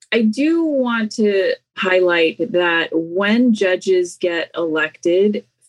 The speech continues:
through the election process, the judges can be assigned anywhere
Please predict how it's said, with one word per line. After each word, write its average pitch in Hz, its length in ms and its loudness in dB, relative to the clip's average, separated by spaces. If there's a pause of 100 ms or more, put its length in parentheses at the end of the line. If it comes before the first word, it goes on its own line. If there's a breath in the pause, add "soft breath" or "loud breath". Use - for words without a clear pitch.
(120)
through 175 380 2
the 175 120 2
election 170 560 -4
process, 151 720 -6 (640)
the 202 480 2
judges 214 720 0 (340)
can 196 260 0
be 185 180 2
assigned 170 800 -2
anywhere 233 920 2